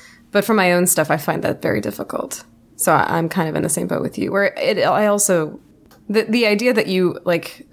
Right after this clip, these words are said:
to be able to self-motivate and not kill an idea before it even gets off the ground, I think I found that I, I, I can't really be as precious about details because I will be able to,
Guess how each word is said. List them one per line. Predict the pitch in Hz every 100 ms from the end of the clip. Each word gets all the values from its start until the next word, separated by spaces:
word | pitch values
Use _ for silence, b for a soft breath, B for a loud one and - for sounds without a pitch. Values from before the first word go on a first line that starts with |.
| -
to | 208
be | 240
able | 220
to | 185
self-motivate | - 180 180 170 165 165 170 165
and | 165 165
not | 160 156 - -
kill | - 190 175
an | 160
idea | 156 156
before | 156 180 175
it | 151
even | 151 156
gets | 151 - - - _ _ -
off | 165 -
the |
ground, | 165 156 156 175 202 - _ b b b b -
I | 170
think | - 165 143 139 - _
I | 185
found | 147 156 143 -
that | -
I, | - - -
I, | 175 175 -
I | 175
can't | - 190
really | 180 180
be | 190
as | -
precious | - - 175
about | - -
details | - - 185 - -
because | 185 190
I | 170
will | 156
be | 170 180
able | 175
to, | 165 156